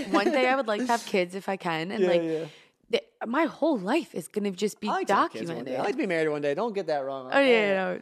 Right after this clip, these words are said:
Speaker 2: Yeah.
Speaker 1: guys are still sliding into
Speaker 2: Yeah,
Speaker 1: D Ms.
Speaker 2: yeah.
Speaker 1: They're still open.
Speaker 2: Yeah, hit me up, hit me up.
Speaker 1: <laughs>
Speaker 2: Tips,
Speaker 1: I
Speaker 2: just
Speaker 1: love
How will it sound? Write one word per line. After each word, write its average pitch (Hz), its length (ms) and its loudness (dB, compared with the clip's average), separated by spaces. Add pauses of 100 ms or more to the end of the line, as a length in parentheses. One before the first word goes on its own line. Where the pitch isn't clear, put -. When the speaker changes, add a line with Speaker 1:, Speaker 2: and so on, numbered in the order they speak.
Speaker 2:
Yeah. 254 120 0
Speaker 1:
guys 277 180 2
are 285 60 2
still 254 180 2
sliding 240 300 2
into 220 120 -4
Speaker 2:
Yeah, 240 160 6
Speaker 1:
D - 60 2
Ms. 220 60 4
Speaker 2:
yeah. 185 80 4
Speaker 1:
They're 208 140 8
still 247 180 2
open. 220 260 0
Speaker 2:
Yeah, 208 120 2
hit 220 100 2
me 208 80 4
up, 143 120 2
hit 170 120 -2
me 180 100 0
up. - 140 0
Speaker 1:
<laughs> 285 540 -4
Speaker 2:
Tips, 262 260 8
Speaker 1:
I 311 80 4
Speaker 2:
just 277 100 0
Speaker 1:
love 196 140 2